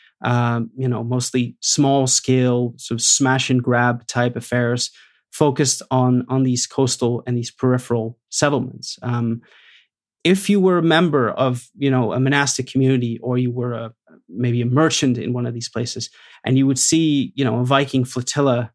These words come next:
approach, even if it was just a very small one, uh, it, there might be some cause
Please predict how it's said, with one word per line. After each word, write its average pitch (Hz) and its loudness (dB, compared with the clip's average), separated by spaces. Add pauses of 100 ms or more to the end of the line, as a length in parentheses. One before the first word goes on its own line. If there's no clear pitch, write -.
(360)
approach, 127 0
even 135 2
if 127 -2
it - -8
was 120 0
just 135 0
a - -2
very 123 2
small 139 2
one, 110 -4 (360)
uh, 123 2
it, 101 -8
there 143 2
might 160 2
be 135 2
some 127 0
cause 123 0